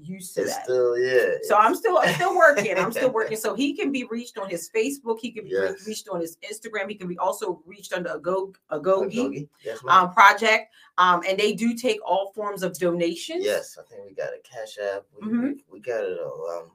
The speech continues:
Speaker 2: and we do do, we do, uh, like, memberships where we sponsor the kids. Uh, I think it's usually about sixty dollars a month. And what that does is it, it gives the kid a home.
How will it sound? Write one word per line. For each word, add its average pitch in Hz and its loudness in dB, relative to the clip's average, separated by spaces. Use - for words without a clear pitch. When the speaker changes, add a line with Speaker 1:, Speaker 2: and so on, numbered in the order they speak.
Speaker 2:
and 110 -8
we 113 -4
do 135 -8
do, 123 -4
we 120 -4
do, 131 0
uh, 87 0
like, 90 -4
memberships 117 -6
where 98 0
we 98 -6
sponsor 110 -6
the 104 -8
kids. 107 -2
Uh, 90 0
I - -8
think 85 -12
it's - -20
usually 101 -12
about 85 -4
sixty 110 -10
dollars 104 -6
a 92 -12
month. 90 -6
And 101 2
what 110 4
that 131 4
does 113 4
is 101 -4
it, 85 -8
it 139 -4
gives 151 -4
the 123 -8
kid 131 -4
a 92 -4
home. 117 -14